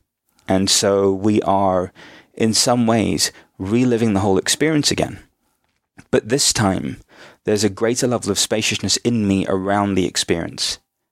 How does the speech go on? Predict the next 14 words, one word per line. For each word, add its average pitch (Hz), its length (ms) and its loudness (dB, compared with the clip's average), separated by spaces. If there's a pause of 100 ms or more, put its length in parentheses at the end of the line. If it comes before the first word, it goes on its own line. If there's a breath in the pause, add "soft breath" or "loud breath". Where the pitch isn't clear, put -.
(480)
to 123 120 0
where 104 540 0 (420)
I 107 140 0
trust - 640 -2 (100)
in 104 140 0
who 110 220 0
she 101 280 2
is 92 220 2
and 95 120 -2
I 90 80 2
trust - 460 0
in 95 160 -6
her 92 140 -2
journey. 90 400 -2